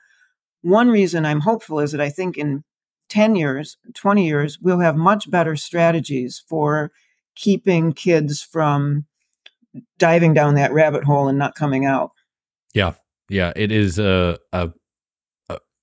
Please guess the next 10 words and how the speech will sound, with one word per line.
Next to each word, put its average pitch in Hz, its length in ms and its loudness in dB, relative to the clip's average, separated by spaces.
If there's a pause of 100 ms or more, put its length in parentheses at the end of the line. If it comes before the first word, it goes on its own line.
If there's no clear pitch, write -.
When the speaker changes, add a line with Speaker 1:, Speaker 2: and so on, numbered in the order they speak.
(180)
Speaker 2:
machine 113 560 2
gun 110 180 2
fire 98 320 2
from 101 200 2
all 95 260 2
angles 92 580 0
of, 85 520 -6
of 87 280 -6
new 101 440 4
stimulus, 90 720 0